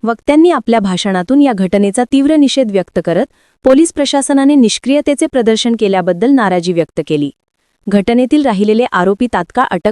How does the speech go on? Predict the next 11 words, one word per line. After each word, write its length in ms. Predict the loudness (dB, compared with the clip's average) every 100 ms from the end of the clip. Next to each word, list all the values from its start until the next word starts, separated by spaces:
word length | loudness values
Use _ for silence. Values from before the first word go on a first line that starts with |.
| -2
करावेत, 360 | -4 -2 -2 -4 _ _ -4
अन्यथा 340 | 0 0 2
महाराष्ट्रभर 680 | 0 2 0 -2 -2 -2 -2 0
तीव्र 220 | 0 0
आंदोलन 440 | 0 2 2 0 0
छेडले 360 | -2 -2 0
जाईल, 280 | 0 0 -2 -4 _ -6
असा 160 | -2 -2
इशाराही 480 | -2 -2 -2 -2 -2
आंदोलकांनी 640 | 0 0 0 0 -2 -2
दिला. 280 | -2 -2